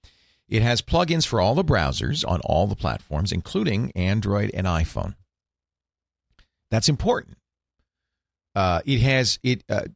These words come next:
trust me, I won't go through all the security that they use, but they, uh, we've vetted it. Steve Gibson, who does my security podcast, spent a whole two hours talking about this program and what they've done to make it pr-,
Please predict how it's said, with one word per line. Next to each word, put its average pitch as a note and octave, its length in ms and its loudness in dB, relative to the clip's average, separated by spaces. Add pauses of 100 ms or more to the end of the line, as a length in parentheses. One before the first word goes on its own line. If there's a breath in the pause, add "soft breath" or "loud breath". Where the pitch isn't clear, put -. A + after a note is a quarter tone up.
(140)
trust G3 300 2
me, E3+ 240 0
I B2+ 140 0
won't D3+ 180 0
go D3+ 120 0
through C3+ 200 0
all A#2+ 80 4
the A2 60 0
security B2+ 680 0
that G#2+ 160 -4
they A2 80 2
use, G#2 320 2
but - 160 -4
they, G2+ 320 2
uh, F2 260 0 (160)
we've A2 240 0
vetted A#2+ 360 0
it. B2 140 0
Steve A#2 280 -2
Gibson, A2+ 260 -2
who G#2+ 60 -2
does G2+ 240 -2
my F2+ 160 0
security G#2+ 480 0
podcast, G2+ 580 -2 (640)
spent G2+ 240 -2
a E2+ 40 2
whole C3+ 460 2
two B2+ 320 -2
hours A2+ 540 0 (260)
talking C3 400 2
about A2+ 280 0
this G#2+ 120 -2
program G#2 460 0
and F2 160 0
what A2 160 0
they've A#2 200 0
done G2+ 200 2
to F#2 80 0
make F2 180 -2
it - 100 -8
pr-, - 140 -4